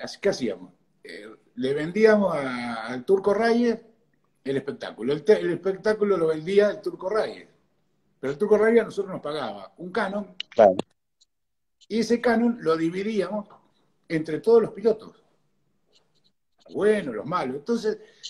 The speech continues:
Speaker 1: siempre había, ¿viste? Y el loco Luis venía mal. Venía mal de guita y no cobra-, la-, ro-, largaba y rompía. Entonces hicimos una,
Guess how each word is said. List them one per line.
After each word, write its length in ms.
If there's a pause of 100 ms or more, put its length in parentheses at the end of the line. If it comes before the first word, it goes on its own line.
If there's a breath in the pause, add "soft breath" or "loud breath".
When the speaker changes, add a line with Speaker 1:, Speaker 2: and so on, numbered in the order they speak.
(120)
Speaker 1:
siempre 580
había, 340
¿viste? 420
Y 80
el 220
loco 260
Luis 220
venía 260
mal. 400 (160)
Venía 340
mal 200
de 100
guita 260
y 60
no 160
cobra-, 300
la-, 260
ro-, 300 (180)
largaba 420
y 40
rompía. 760
Entonces 640
hicimos 420
una, 400